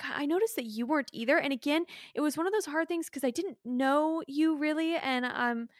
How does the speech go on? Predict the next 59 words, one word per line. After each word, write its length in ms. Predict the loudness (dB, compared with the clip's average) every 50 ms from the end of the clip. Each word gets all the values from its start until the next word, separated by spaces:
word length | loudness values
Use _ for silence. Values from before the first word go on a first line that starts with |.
| -20 -20 -12 _
you 60 | 0
know, 60 | 2 2
I 60 | 4
didn't 160 | 2 2 0
know 100 | 0 0
why 160 | 2 0 0
everyone 260 | 0 0 0 0 -2
was 100 | -2 -2
being 180 | -4 -4 -6 -4
so 180 | -2 -2 -4 -2
mean 300 | -4 -4 -2 -2 -2 -4 -4 -8 _ _ _ _ 2
to 120 | 6 6
you. 280 | 8 8 8 6 4 0 -2
<laughs> 80 | 0 2
Like, 320 | 2 4 4 2 -2 -6 -16 -18 -16 -10 -4 2
you 60 | 4
know, 100 | 6 6
"I 120 | 6 6 4
just 140 | 2 2
wanted 120 | 0 0 0
to 40 | 0
be 80 | 0 0
your 100 | 2 2
friend." 200 | 2 2 4 4
I 140 | 4 6
liked 240 | 6 6 4 4 2
you. 160 | 0 0 0 0
I 120 | 0 2 2
was 100 | 2 2
like, 100 | 0 2
"Oh, 40 | 2
this, 160 | 0 0 -2 -6
this 160 | -14 -14 -6 -4
girl's 200 | -2 -2 -2 0
nice. 300 | 0 0 0 -2 -2 -2
Like, 120 | -2 -2
she's 220 | -2 -2 -4 0 2
friends 360 | 2 4 4 2 0 -2 -4 -10 _ 0
with 180 | 0 0 0
these 140 | -2 -6 -4
people. 240 | -4 -4 0 0 2
I'm 140 | 2 0 -2
sure 200 | -2 -2 0 0
that, 180 | -2 -4 -6 -10 -18 -20 -14 -6 0
you 60 | 0
know, 40 | 0 0
she's 180 | 0 -2 0
a 20 | 0
great 160 | 0 0 0
person," 340 | 0 -2 -2 0 0 2 2
but 160 | 2 0 0
people 260 | -2 -4 -4 -2 -2 0
were 140 | 0 0 -2
just 200 | -4 -6 -6 -6
being 140 | -6 -6 -6
so 320 | -6 -8 -6 -4 -2 -2
mean 260 | -2 -2 -2 -2 -2 -2
to 100 | 0 2
you, 180 | 2 2 2